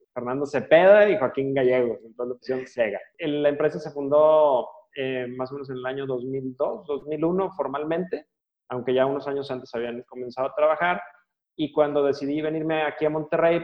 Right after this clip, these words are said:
platiqué con Joaquín, que es amigo mío desde la primaria. Le comenté que, que nos veníamos para acá, para Monterrey, y, eh, le planteé la posibilidad de, de poner el negocio en esta ciudad, pues debido a que está, en aquel entonces,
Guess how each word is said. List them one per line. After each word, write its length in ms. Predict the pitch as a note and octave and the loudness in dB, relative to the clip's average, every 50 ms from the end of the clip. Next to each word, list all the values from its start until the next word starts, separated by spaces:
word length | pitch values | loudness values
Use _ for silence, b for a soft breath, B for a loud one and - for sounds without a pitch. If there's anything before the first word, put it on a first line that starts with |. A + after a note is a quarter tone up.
| - - | -4 -2
platiqué 400 | D#3 C3+ - - A#2 - C3 - | 0 0 0 -2 -4 -4 -6 -2
con 320 | - D3 C#3+ C#3+ C#3 B2+ | -2 -2 -2 0 -2 -2
Joaquín, 520 | - - C3 C3 - F3 F3 F#3+ F#3+ F3+ - | 0 0 0 4 6 6 6 8 6 4 4
que 100 | C#3 C3 | 2 2
es 120 | - - | 2 0
amigo 240 | C#3+ C#3 C#3 C#3 C#3 | -2 0 0 0 0
mío 160 | C#3 C#3 C3+ | 0 -2 -2
desde 160 | C3+ B2+ B2+ A2+ | -2 -2 0 0
la 180 | G#2+ G#2 - | 0 -2 -2
primaria. 540 | - A#2 A#2+ B2+ C#3 C#3 C#3 C#3+ E3 F#3+ - _ _ _ _ _ _ | -4 -6 -2 0 2 4 4 2 2 0 -8 _ _ _ _ _ _
Le 160 | A2 A2+ A2+ - | -4 -4 -2 -2
comenté 840 | A2+ G#2+ G#2+ G#2 G#2 - B2 B2 B2 B2+ B2+ B2 B2 B2 B2 B2 - | -2 -4 -4 -6 -2 0 2 4 4 4 4 2 0 0 -2 -6 -4
que, 480 | A#2+ A#2 A2+ A2+ A2 G#2+ A2 A2+ - - - | -2 0 2 2 2 0 -2 -2 -6 -8 -10
que 60 | A#2+ | -8
nos 100 | A#2+ A#2 | -6 -4
veníamos 260 | A#2 A2+ B2 B2+ B2 | -4 -2 -2 -4 -2
para 180 | - C3+ A#2+ A#2 | -2 -2 -2 0
acá, 240 | - A#2 A#2+ A#2 - - | 0 0 0 0 0 -2
para 140 | A#2+ A#2+ | -2 -2
Monterrey, 840 | A#2+ B2 B2 B2 - D3 D#3+ F3 F#3 F#3+ F#3+ G3 G3 F#3+ - - _ - | -2 -4 -6 0 2 4 6 6 6 6 6 4 4 2 -4 -12 _ -2
y, 500 | C#3+ C#3+ D3 D3+ D3+ D#3 D#3 - - - | 0 2 2 2 2 2 2 0 -2 -4
eh, 460 | C#3 B2+ B2 A#2+ A#2+ A#2 A#2 A#2 A2+ A2+ | -2 0 0 2 2 2 2 2 2 0
le 100 | A#2 A#2+ | 0 -2
planteé 320 | A#2+ C3+ B2 B2 A#2+ C3+ C#3 | 0 0 -2 0 2 4 4
la 140 | D3+ D3+ D3+ | 4 4 2
posibilidad 380 | D3 - - A#2+ B2 B2 B2 | 0 -2 0 2 2 4 4
de, 220 | B2+ B2+ B2+ B2+ B2+ | 6 4 4 2 0
de 120 | C3 B2+ | -6 -10
poner 300 | - - A#2+ A#2 A#2 A#2 | -10 -8 -8 -6 -6 -4
el 100 | A#2+ B2 | -4 -4
negocio 640 | A#2+ A2+ A2+ A2+ A2+ - - B2+ B2 A#2+ A#2 A2+ - - | -6 -4 -4 -4 -4 -6 -4 -4 -2 -2 -2 -4 -6 -8
en 200 | - A#2 A#2 A#2 | -8 -6 -4 -4
esta 560 | A#2 A2+ - _ _ B2 A#2+ A#2 A#2 A2 A2 G#2+ | -4 -6 -8 _ _ 0 0 2 0 0 -2 -4
ciudad, 480 | - - C3+ C#3 C#3+ D3+ D#3 D3+ - - - - - - | -2 0 4 6 8 8 6 4 2 -6 -10 -12 -6 2
pues 120 | - G#3 G3 | 4 6 6
debido 240 | F#3 D#3+ D3+ C#3+ C#3+ | 6 6 6 4 4
a 40 | |
que 80 | C#3+ C#3 | 2 0
está, 720 | B2+ - C3+ B2+ B2+ B2+ B2+ B2+ B2+ B2 B2 A#2+ A#2+ - - - - - _ _ _ - | 0 2 2 2 4 4 2 2 2 0 0 -2 -4 -8 -12 -14 -16 -18 _ _ _ -14
en 120 | B2 A2 | -12 -12
aquel 200 | G#2 - B2+ C3 | -6 -2 -2 -2
entonces, 360 | B2 B2+ C#3+ C3+ B2+ C#3 C#3 | 0 0 0 0 0 -4 -6